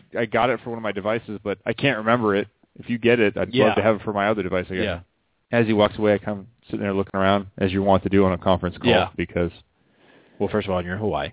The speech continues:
Speaker 1: three quarters of it doesn't involve you. And so I'm looking around, I notice the Stanford volleyball backpack.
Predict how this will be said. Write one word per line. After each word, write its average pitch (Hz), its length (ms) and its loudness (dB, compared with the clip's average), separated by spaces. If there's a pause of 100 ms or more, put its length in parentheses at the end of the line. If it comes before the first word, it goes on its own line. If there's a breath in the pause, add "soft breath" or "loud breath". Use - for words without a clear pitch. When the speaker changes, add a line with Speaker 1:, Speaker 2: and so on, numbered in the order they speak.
Speaker 1:
three 120 120 2
quarters 98 300 2
of 87 60 -2
it 85 60 -2
doesn't 87 220 0
involve 87 320 0
you. 87 140 -2 (200)
And 104 240 0
so 101 420 4
I'm 104 180 -6
looking 104 240 -2
around, 98 320 0
I 92 60 -2
notice 98 240 -8
the 98 100 -14
Stanford 95 360 -10
volleyball 95 260 -2
backpack. 92 500 -4